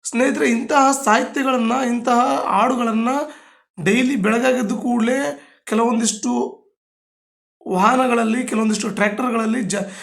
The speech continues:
ಈ ಉತ್ತರ ಕರ್ನಾಟಕ ಭಾಗದಲ್ಲಿ ಅವ್ಯಾತವಾಗಿ ಇವೇ ಸಾಂಗ್ಗಳನ್ನ ಹಾಡ್ಕೊಂತ ಹೋಗ್ತಾರೆ. ಈಗ ನಾವು ನೀವು ಕೂಡಿ ಸ್ವಲ್ಪ ವಿಚಾರ ಮಾಡೋಣ.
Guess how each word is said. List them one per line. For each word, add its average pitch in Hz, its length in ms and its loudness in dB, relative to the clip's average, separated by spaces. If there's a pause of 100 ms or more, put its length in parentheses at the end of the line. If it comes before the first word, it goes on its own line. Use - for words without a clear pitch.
(160)
ಈ 220 60 2
ಉತ್ತರ 214 420 0
ಕರ್ನಾಟಕ 240 480 0
ಭಾಗದಲ್ಲಿ 214 760 0
ಅವ್ಯಾತವಾಗಿ 247 1000 0 (280)
ಇವೇ 277 320 2
ಸಾಂಗ್ಗಳನ್ನ 285 460 2
ಹಾಡ್ಕೊಂತ 262 720 -2
ಹೋಗ್ತಾರೆ. 196 500 -4 (1300)
ಈಗ 247 260 0 (640)
ನಾವು 240 540 -2
ನೀವು 254 440 0
ಕೂಡಿ - 600 -4
ಸ್ವಲ್ಪ 262 360 -2
ವಿಚಾರ 208 300 0
ಮಾಡೋಣ. 170 280 -2